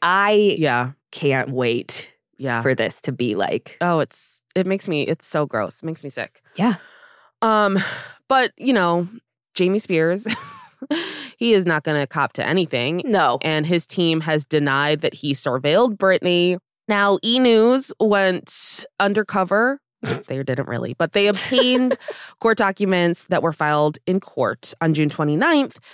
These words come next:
Speaker 2: And in the documents, Jamie's attorneys called the allegations of Jamie surveilling Britney salacious and false.
Speaker 1: Mm-hmm.
Speaker 2: The documents also said that Jamie never conducted or authorized any surveillance of Britney's bedroom at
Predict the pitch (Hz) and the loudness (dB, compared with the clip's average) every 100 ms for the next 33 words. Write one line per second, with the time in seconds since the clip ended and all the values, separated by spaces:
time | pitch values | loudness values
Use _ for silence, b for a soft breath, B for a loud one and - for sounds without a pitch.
0 | B B B 208 196 262 254 220 220 208 | B B B -2 2 4 4 2 2 0
1 | 196 - 185 185 185 175 - 170 170 160 | 2 0 2 2 2 0 0 2 2 0
2 | - 180 165 160 156 - 160 165 165 175 | -2 0 4 4 0 -4 0 2 4 2
3 | 156 151 - 135 143 156 - - - 131 | 2 0 2 0 0 0 -4 -12 -10 -6
4 | 131 127 131 135 127 120 120 117 127 - | -2 0 -2 -4 -4 -4 -4 -6 -8 -12
5 | - 123 110 110 120 - _ - 185 175 | -8 -8 -6 -8 -8 -12 _ -4 0 4
6 | 185 - 170 - - 139 - - 139 - | 2 2 -2 -2 -6 -6 -6 -10 -10 -4
7 | - - - 180 160 147 147 143 147 185 | -6 -4 -6 -4 -6 -6 -6 -4 0 0
8 | 175 214 202 185 - - 202 233 254 226 | 0 0 0 0 -2 2 2 4 2 2
9 | 208 185 175 165 160 180 180 175 170 175 | 2 2 2 0 2 2 4 4 2 2
10 | 233 262 285 247 220 - 214 208 185 180 | 0 -2 -2 2 0 2 2 4 4 2
11 | - 165 165 160 165 160 151 - 143 165 | 4 2 2 0 2 2 0 -2 0 0
12 | 220 269 254 208 196 185 185 165 156 143 | 0 2 2 4 4 2 0 -2 -2 -4
13 | 143 160 170 175 170 147 | -4 -4 -2 0 -2 -4